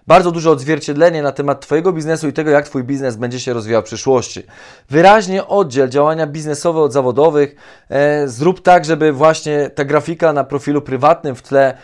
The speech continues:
była grafiką, która przypomina twoją osobę, ale właśnie z takim luźnym stylu.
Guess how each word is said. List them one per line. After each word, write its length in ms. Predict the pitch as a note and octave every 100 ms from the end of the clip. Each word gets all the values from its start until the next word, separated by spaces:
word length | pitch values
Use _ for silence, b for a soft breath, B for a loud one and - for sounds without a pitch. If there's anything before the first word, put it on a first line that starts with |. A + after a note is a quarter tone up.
| b b
była 220 | C3 D3 C#3+
grafiką, 520 | C#3+ C#3+ D#3 D3+ C#3+
która 420 | - C#3 C3 B2+
przypomina 560 | - C3+ D3 C#3+ C3+ B2
twoją 320 | - D3+ C#3+
osobę, 380 | C3+ D3 C#3+ C3+
ale 200 | B2+ B2
właśnie 360 | C#3+ D3 C3
z 60 | A#2+
takim 240 | C3 C#3+
luźnym 340 | D#3 A3 G3 D3+
stylu. 380 | - D#3 D#3